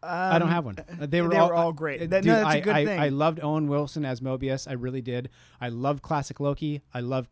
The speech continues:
Speaker 1: y-, you know, I got, you get, Kang does most of the talking that last, last episode. So he had more screen time than t-, Owen Wilson almost. You know what I mean?
Speaker 2: Yeah, yeah.
Speaker 1: I love Kang.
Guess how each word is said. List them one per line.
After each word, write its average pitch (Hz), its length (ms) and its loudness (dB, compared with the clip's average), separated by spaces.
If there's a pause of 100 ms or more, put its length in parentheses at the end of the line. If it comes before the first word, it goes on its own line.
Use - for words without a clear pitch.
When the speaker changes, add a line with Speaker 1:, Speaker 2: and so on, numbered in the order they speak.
Speaker 1:
y-, 147 160 -8
you 143 160 0
know, 147 60 0 (500)
I 139 100 -2
got, 139 240 -2
you 143 100 -4
get, 165 240 -2 (180)
Kang 190 260 0
does 131 180 2
most 131 180 -2
of 113 80 -8
the 107 80 -10
talking 117 320 -8
that 104 140 -12
last, 101 180 -10 (160)
last 110 260 -10
episode. 156 400 -8 (540)
So - 160 -6
he 151 180 -2
had 147 160 0
more 131 180 -2
screen 135 280 -4
time 131 260 -2
than 107 200 -4 (200)
t-, - 100 -14 (220)
Owen 147 200 -2
Wilson 139 400 -2 (440)
almost. 110 400 -8
You 123 80 -8
know 123 60 -6
what 120 60 -6
I 120 40 -6
mean? 135 120 -2
Speaker 2:
Yeah, 151 200 -2 (120)
yeah. 175 220 0
Speaker 1:
I 143 60 -4
love 151 560 0 (360)
Kang. 160 520 -6